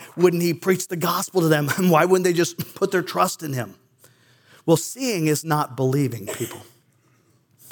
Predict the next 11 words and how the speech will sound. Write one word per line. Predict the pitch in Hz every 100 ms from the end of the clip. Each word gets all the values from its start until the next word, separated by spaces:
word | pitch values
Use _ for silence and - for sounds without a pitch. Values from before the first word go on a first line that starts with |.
| -
Seeing | - 208 247
is | 160 147
not | 147 120
believing. | 120 135 113 104 - _ _ _ _ _ _ _ -
Many | 143 220
people | 196 160 139
saw | 135 151 139
Jesus | 117 151 147 127 139
on | 135
this | 123 117
earth. | 139 147 -